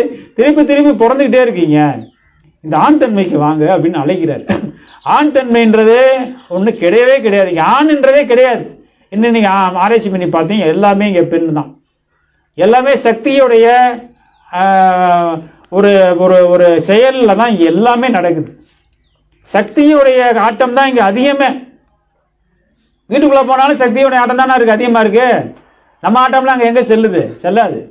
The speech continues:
அது மாதிரி இந்த உலகத்திலேயே சக்தியுடைய ஆட்டம் தான். அவள் தான் மாயா,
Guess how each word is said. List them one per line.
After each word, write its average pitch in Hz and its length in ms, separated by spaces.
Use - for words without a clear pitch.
அது 160 140
மாதிரி 254 240
இந்த 196 160
உலகத்திலேயே 247 520
சக்தியுடைய 190 520
ஆட்டம் 151 300
தான். 139 120
அவள் 180 260
தான் 226 140
மாயா, 220 340